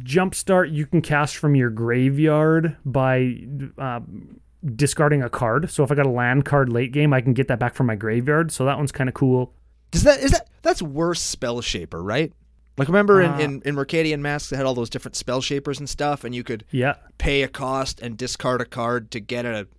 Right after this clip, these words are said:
Speaker 2: an effect. Like, you could pay one black, discard a card to basically get a Dark Ritual.
Speaker 1: Oh, yeah, yeah.
Speaker 2: Right? It, Jumpstart's kinda, like, shitty that,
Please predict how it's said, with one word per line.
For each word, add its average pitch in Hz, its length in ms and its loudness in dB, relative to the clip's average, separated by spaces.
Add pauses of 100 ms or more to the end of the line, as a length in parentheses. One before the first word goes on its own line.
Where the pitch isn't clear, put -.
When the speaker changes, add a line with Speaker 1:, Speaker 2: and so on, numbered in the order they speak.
(200)
Speaker 2:
an 123 100 -6
effect. 123 460 -6
Like, 113 80 -8
you 117 80 -10
could 110 160 -10
pay 123 160 -6
one 120 300 -4
black, 113 320 -6
discard 113 360 -6
a 107 40 -8
card 107 480 -6
to 104 160 -10 (100)
basically 113 380 -6
get 107 140 -6
a 104 40 -6
Dark 104 260 -6
Ritual. 131 520 -6 (180)
Speaker 1:
Oh, - 160 4
yeah, 151 200 0
yeah. 165 260 0 (200)
Speaker 2:
Right? 156 320 2 (380)
It, 175 160 -10 (720)
Jumpstart's 233 580 2
kinda, 185 320 0
like, 131 200 0
shitty 214 560 2
that, 92 320 -6